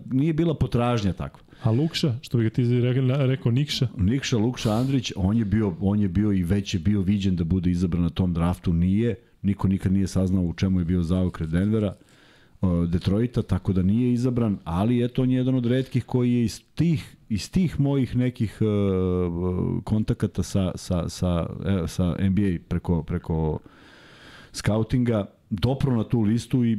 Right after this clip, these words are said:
Speaker 1: vrlo ih je malo prošlo.
Speaker 2: Jesi ti zakačio onu ekipu Delaš, Zupčić i to?
Speaker 1: Ne.
Speaker 2: Ne. E, dobro. Mm,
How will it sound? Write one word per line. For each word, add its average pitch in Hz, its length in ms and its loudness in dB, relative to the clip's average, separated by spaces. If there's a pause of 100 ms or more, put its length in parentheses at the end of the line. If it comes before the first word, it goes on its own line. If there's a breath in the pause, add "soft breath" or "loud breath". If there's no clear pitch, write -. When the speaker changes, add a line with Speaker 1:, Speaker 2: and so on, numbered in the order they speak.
Speaker 1:
vrlo 95 260 0
ih 113 120 -2
je 156 60 2
malo 185 180 0
prošlo. 90 400 -2
Speaker 2:
Jesi - 160 -2
ti 156 200 2
zakačio 139 480 0
onu 160 460 0 (240)
ekipu 123 600 0 (180)
Delaš, 113 480 0
Zupčić 110 460 -2
i 107 60 2
to? - 220 -2 (200)
Speaker 1:
Ne. 80 140 -4 (440)
Speaker 2:
Ne. 117 180 0 (1120 loud breath)
E, 120 300 0
dobro. 107 320 -2 (440)
Mm, 120 880 2